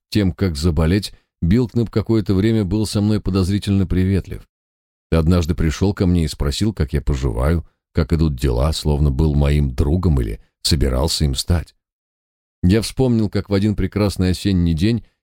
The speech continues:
Стивен подошёл ко мне через четырёхугольник двора, его чёрный камзол болтался на тощей фигуре, а на измученном лице застыла болезненная, заискивающая улыбка.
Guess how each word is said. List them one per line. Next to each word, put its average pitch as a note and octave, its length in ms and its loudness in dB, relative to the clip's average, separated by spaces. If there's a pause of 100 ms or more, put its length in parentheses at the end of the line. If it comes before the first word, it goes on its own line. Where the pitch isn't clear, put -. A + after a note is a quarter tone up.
Стивен B2 480 0
подошёл G#2 440 -2
ко G2 160 -2
мне G2+ 160 2
через F#2+ 400 -2 (120)
четырёхугольник F#2 960 0
двора, E2+ 500 0 (320)
его C#2 240 2
чёрный D#2 420 0
камзол D#2 480 0
болтался D#2 600 -2
на D2+ 140 0
тощей D#2+ 400 -2
фигуре, E2+ 560 0 (880)
а G2+ 100 4
на A2 140 4
измученном G#2+ 580 0
лице G2+ 460 0
застыла F#2+ 500 -2
болезненная, F#2+ 760 2
заискивающая F2+ 1000 0
улыбка. E2+ 560 -2